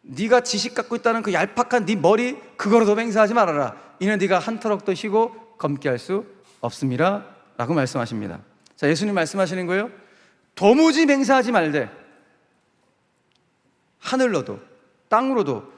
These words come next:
저 거룩한 예루살렘 성전으로도 맹세하지 말고, "네가 뭐 지식을 좀 갖고 있어? 그 네 머리로도 맹세하지 마." 주님 이렇게 말씀하시는 거예요. 자, 그렇다면 이제부터예요.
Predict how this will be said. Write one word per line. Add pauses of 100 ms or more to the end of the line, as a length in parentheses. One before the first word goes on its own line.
(140)
저
거룩한 (220)
예루살렘
성전으로도
맹세하지
말고, (500)
"네가
뭐
지식을
좀
갖고
있어?
그
네
머리로도
맹세하지
마." (340)
주님
이렇게
말씀하시는
거예요.
자,
그렇다면
이제부터예요.